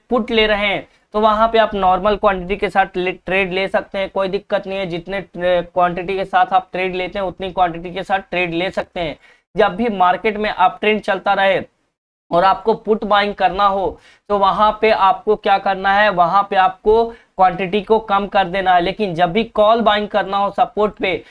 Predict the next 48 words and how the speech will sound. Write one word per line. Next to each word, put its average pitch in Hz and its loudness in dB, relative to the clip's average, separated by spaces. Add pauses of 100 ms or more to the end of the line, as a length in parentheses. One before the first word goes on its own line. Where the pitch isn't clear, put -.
(200)
तो 202 0
आप 202 2
वहां 196 4
पे 208 -2
क्वांटिटी 190 -2
को 202 0
आपको 196 0
नॉर्मल 180 2
रखना 180 0
है, 156 0 (460)
ठीक 220 0
है। 190 2
यहाँ 196 2
पे 233 0
क्वांटिटी 226 0
के 240 4
बारे 214 4
में 220 2
बता 208 4
रहा 208 2
हूँ 196 0
कि 196 -10
कब 208 2
आपको 196 0
क्वांटिटी 190 -2
ज्यादा 180 4
रखनी 202 0
है, 196 -4
कब 185 2
आपको 190 0
क्वांटिटी 185 -2
कम 185 -2
रखनी 190 -4
है, 175 -2
ठीक 226 -2
है। 247 0 (400)
और 202 4
एक 220 0
चीज 214 -2
और, 214 2 (140)
पोजीशन 190 -2
साइजिंग 190 -2
जो 196 -2
होता 190 0
है, 180 2
जब 180 -2
भी 202 0
आपका 202 0